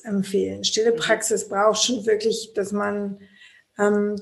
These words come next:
Speaker 1: so ein bisschen in sich sein kann oder auch ein bisschen mehr, dass man mit seinem Körper sein kann, mit dem, was ist, ähm, ist. Aber für die, die noch viel Angst, viel, wenig Kontakt zu sich bisher hatten, sind die geführten Meditationen einfach auch nochmal eine andere Sicherheit,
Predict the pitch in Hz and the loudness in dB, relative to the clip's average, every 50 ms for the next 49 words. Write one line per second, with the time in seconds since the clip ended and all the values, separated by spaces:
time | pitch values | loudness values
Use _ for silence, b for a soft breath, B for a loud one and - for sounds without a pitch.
0 | - - - - - - - - - - - - - 233 220 196 220 220 - - | -10 -16 -20 -16 -16 -16 -16 -16 -18 -18 -10 -4 0 2 2 4 4 2 2 2
1 | 233 214 - - 247 233 233 220 220 214 202 - - - - 190 185 196 190 185 | 2 2 2 2 4 4 4 6 4 4 2 2 0 0 2 2 2 2 2 -2
2 | 180 185 - - 180 180 180 180 175 - - 226 202 196 185 - - 170 190 196 | -6 -6 -8 -8 -8 -8 -8 -10 -16 -16 -10 -6 -2 -2 -2 -2 -2 -4 -6 -4
3 | 190 185 - - - 202 190 185 190 190 196 196 196 196 196 180 - 202 202 196 | -2 -2 -2 -2 -2 0 0 2 2 2 2 0 -2 -4 -2 -2 -2 0 0 -2
4 | 190 214 208 196 190 190 - 190 208 208 202 220 202 190 202 196 202 196 190 - | 0 0 0 0 -2 -4 -2 -2 -2 0 2 2 2 2 0 -2 -4 -4 -4 -4
5 | 185 190 190 190 190 196 196 190 196 190 196 196 - - - - - - - - | -4 -6 -6 -4 -2 -2 -2 -2 -2 -4 -6 -6 -4 -4 -2 -2 -2 -4 -6 -10
6 | _ _ - 196 180 185 185 190 190 190 190 170 160 - - - B B B B | _ _ -10 -8 -6 -6 -6 -6 -8 -10 -8 -6 -4 -4 -6 -8 B B B B
7 | B B B B B B B B 226 220 233 226 226 240 233 202 247 269 285 285 | B B B B B B B B 6 8 8 8 6 4 2 2 6 6 8 6
8 | 277 226 247 233 233 226 214 190 B B B B B B B B 220 214 214 - | 6 4 0 0 0 0 0 -2 B B B B B B B B -4 -2 -2 0
9 | - - 285 302 277 - - 233 240 254 262 254 - - - - 247 254 254 254 | 2 4 4 4 4 4 4 2 2 0 0 -2 -4 -4 -6 -6 -2 2 4 6
10 | 254 247 247 240 240 240 233 - - - - - - - 226 247 262 262 262 247 | 8 8 8 6 6 6 4 4 4 2 -4 -12 -8 0 4 4 6 6 6 2
11 | - - 240 233 226 233 - 269 277 - - - - 247 226 214 196 - - 220 | 0 -2 -2 -2 -2 -2 -2 -4 -4 -6 -6 -8 -4 -2 0 0 -2 -2 -4 -4
12 | 208 - 214 208 196 208 220 - 214 208 202 226 233 226 254 240 240 196 - - | -4 -2 -2 -2 -2 -2 -4 -4 -6 -4 -2 0 0 0 -2 -6 -6 -10 -10 -6
13 | 277 285 285 - 262 247 240 233 233 233 226 226 220 220 220 - 240 240 240 233 | -6 -6 -4 -2 0 2 2 4 2 2 0 0 0 0 0 -2 -2 -2 -2 -2
14 | 226 - - 208 208 208 - 220 202 208 - 202 190 185 214 202 196 208 208 202 | 0 0 0 -2 -2 -2 -4 -6 -4 -2 -2 -2 -2 -2 -2 -2 -2 -2 -2 -2
15 | 202 - - 202 190 196 202 196 214 247 240 - 247 214 202 196 190 196 190 | -4 -4 -4 -6 -6 -8 -6 -4 -4 -4 -2 2 2 2 2 2 -2 -4 -6